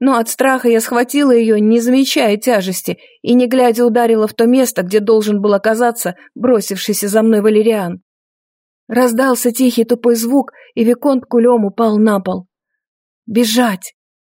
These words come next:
Эта паническая мысль гнала меня по коридору.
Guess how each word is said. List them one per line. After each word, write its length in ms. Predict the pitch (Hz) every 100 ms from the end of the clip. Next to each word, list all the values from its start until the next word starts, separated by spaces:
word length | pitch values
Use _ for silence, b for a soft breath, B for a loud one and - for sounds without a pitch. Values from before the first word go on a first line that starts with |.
| _ _
Эта 220 | 240 240
паническая 680 | 233 247 254 240 240 - 233
мысль 300 | 247 262 247
гнала 420 | 214 226 233 247
меня 240 | 208 202 202
по 140 | 214
коридору. 560 | 214 220 220 233 196